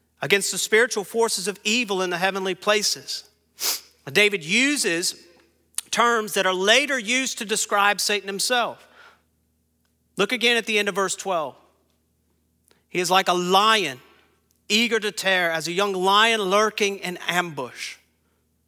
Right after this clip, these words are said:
So if we compare these words with the words of the Apostle Peter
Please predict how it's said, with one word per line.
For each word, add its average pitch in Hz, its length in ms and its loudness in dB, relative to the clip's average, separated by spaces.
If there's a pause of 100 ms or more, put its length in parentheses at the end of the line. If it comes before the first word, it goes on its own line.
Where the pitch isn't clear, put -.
(140)
So 156 120 0
if 147 80 -6
we 190 80 4
compare 220 580 2
these 196 300 -2
words 180 480 0
with 165 300 -6
the 165 80 -4
words 185 320 0
of 160 60 -14
the 175 80 -2
Apostle 170 420 -2
Peter 185 500 -2